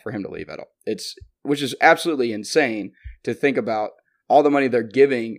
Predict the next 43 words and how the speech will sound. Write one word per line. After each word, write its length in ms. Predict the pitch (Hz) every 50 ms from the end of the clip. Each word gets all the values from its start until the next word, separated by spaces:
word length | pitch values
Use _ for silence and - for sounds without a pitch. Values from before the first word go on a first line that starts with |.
| - 120
Jimbo 320 | 113 110 127 113 107 110
Fisher 520 | 104 - - 143 139 - 113 104 98 104 - _ _ _ _ _ _ _
to 100 | - 110
coach 260 | - 139 127 120 -
that 180 | 117 104 95 -
team, 380 | - 135 131 110 101 95 98 - _ _ _ _ _ _ _ _ -
and 220 | 113 120 120 120
they 80 | 123 117
have 220 | 120 117 110 104
no 160 | 117 131 135
security 420 | 131 - 120 107 - 127 113 107 104
for 140 | - 107
themselves 420 | 98 98 101 - 113 107 101 - -
at 60 | -
all. 320 | 110 87 - - 107 _ _ _ _ _ _ _ _ _
So 240 | - - 90 87 90 -
I 180 | - 131 151 170
think 320 | 170 185 175 160 143 104 -
Woodward 640 | 123 110 123 139 135 131 123 127 123 120 117 117 -
is 140 | - 113 101
gonna 160 | 117 113 107
take 180 | - 120 107 101
advantage 380 | 92 87 101 98 107 110 110
of 60 | 120
that. 240 | 131 139 147 147 - - _ _ _ _ - - - _ _ _ _ _ _ _
Um, 500 | - 117 117 113 107 104 101 95 92 92 _ _ _ _ _ _ _ _ _ _ _ _ _ _ _ _
if 160 | 131 135 113
it's 200 | 120 113 98 117
not 300 | 120 120 120 117 123 127
Jimbo, 600 | 151 139 165 165 175 170 185 185 190 190 190 190 - _ - - -
I 180 | 120 127 131
think 420 | 127 - - 143 139 135 113 113 104
Dave 240 | - 117 131 117
Aranda 420 | 117 110 113 113 113 113 123 120 113
is 140 | 113 110 107
a 40 |
name 240 | 104 110 113 113 110
to 60 | 110
look 180 | 107 110 113 107
for, 340 | - - 113 113 117 120 120 -
like 180 | 110 107 -
Matt 260 | 110 107 107 113 107
said. 320 | - - 120 113 113 113